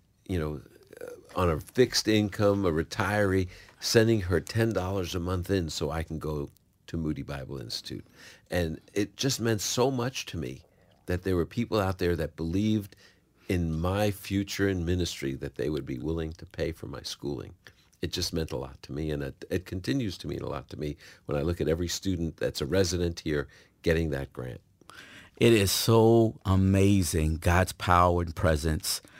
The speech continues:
Speaker 2: to motivate and inspire people to support our students in this manner.
Speaker 1: Yeah.
Speaker 2: And I just want to thank everyone who contributes five dollars, ten dollars, ten thousand dollars
Speaker 1: Yeah, some of
Speaker 2: to
Speaker 1: them.
Speaker 2: that end.
Speaker 1: Yeah. Hey, you know, uh, I, I, I mentioned,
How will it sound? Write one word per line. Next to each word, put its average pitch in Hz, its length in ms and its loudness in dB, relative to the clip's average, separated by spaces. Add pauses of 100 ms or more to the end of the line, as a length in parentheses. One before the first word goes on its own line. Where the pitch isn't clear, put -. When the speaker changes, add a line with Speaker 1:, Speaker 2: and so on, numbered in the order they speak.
(180)
Speaker 2:
to 85 100 0
motivate 101 580 6
and 95 100 4
inspire 90 500 4
people 85 580 2 (300)
to 90 100 0
support 90 480 2
our 92 120 8
students 82 680 2
in 85 180 2
this - 180 -2
manner. 71 500 0
Speaker 1:
Yeah. 76 200 -6 (180)
Speaker 2:
And 92 140 6
I 98 80 8
just 101 160 2
want 98 180 6
to 90 60 2
thank 95 340 4
everyone 85 680 6
who 104 120 4
contributes 92 880 4
five 113 340 6
dollars, 107 420 4
ten 117 240 6
dollars, 98 520 6 (240)
ten 143 260 4
thousand 104 520 6
dollars 80 340 4
Speaker 1:
Yeah, 87 80 4
some 98 280 4
of 87 60 4
Speaker 2:
to 92 80 8
Speaker 1:
them. 82 40 6
Speaker 2:
that 80 160 6
end. 73 340 2
Speaker 1:
Yeah. 71 200 -4 (340)
Hey, 127 120 10
you 104 120 8
know, 110 260 8
uh, 87 420 4
I, 90 200 2 (160)
I, 90 140 -2 (140)
I 104 100 0
mentioned, 95 520 0